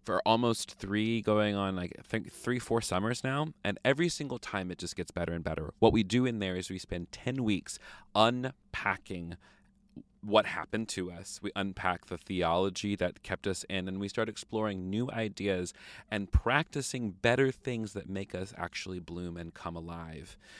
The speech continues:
If you're ready to get over the spiritual trauma, if you're ready to get over your triggers, if you're ready to create a spiritual system and practice that works for you, meaning it brings you to a sense of peace, well balance, and, like,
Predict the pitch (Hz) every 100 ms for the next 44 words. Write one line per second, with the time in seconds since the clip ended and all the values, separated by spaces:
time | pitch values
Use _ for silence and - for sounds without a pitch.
0 | - - - 107 117 131 127 - 107 104
1 | 98 - 104 - 110 - 143 143 135 117
2 | - 95 90 90 101 92 90 80 - -
3 | 117 113 107 98 - 90 95 87 92 -
4 | 92 98 - - - - 110 110 - 98
5 | - 107 - 98 92 - 92 90 - 95
6 | - 90 - 87 95 - - 98 82 82
7 | 107 131 156 - - - - 110 120 117
8 | 104 90 95 98 95 - 90 - 92 -
9 | 85 - 104 101 - 90 85 87 85 92
10 | 90 - - - 95 90 85 78 -